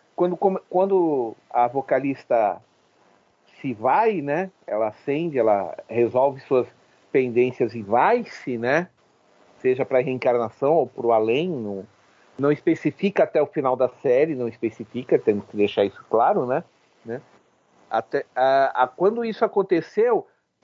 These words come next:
eu pensei o mesmo que vocês, pronto, agora vai ter, vai ter um, um desses por,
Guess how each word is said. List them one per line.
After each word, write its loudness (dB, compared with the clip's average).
eu 2
pensei -2
o -4
mesmo 0
que -20
vocês, -2
pronto, -2
agora 2
vai 2
ter, 2
vai 2
ter 2
um, 0
um 2
desses 0
por, 2